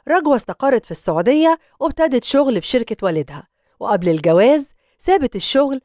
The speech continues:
عشان تستعد إنها تبقى واحدة من الأسرة الحاكمة في الأردن، لكن لسه ما حددوش دورها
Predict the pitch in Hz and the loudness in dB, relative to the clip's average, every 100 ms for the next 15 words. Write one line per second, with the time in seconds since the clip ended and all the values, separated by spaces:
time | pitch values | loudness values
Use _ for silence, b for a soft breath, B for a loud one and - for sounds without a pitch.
0 | b b 262 277 381 349 220 - 190 269 | b b -8 -2 0 0 -6 -4 -2 0
1 | 220 190 170 160 214 - 233 302 269 269 | 0 -2 -4 -6 -6 -2 0 0 0 0
2 | 220 165 254 - 254 233 311 - 302 294 | 0 0 -2 0 -4 -2 -6 -2 -2 -2
3 | 226 185 156 160 165 _ b b b 175 | -2 -4 -6 -12 -20 _ b b b -10
4 | - 156 202 277 - 311 - _ _ 330 | -8 0 0 0 -2 -4 -4 _ _ -6
5 | 330 269 208 196 277 226 180 226 214 220 | -2 -2 -2 -2 -2 0 2 2 2 -2